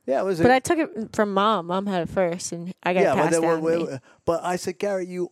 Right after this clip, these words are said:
Speaker 1: always, always put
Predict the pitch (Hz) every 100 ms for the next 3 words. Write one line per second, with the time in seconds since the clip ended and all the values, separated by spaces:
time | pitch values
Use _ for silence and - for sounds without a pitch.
0 | - 196 220 190 104 - - - - 175
1 | 196 127 92 120 - - _ _ _ _
2 | - 196 185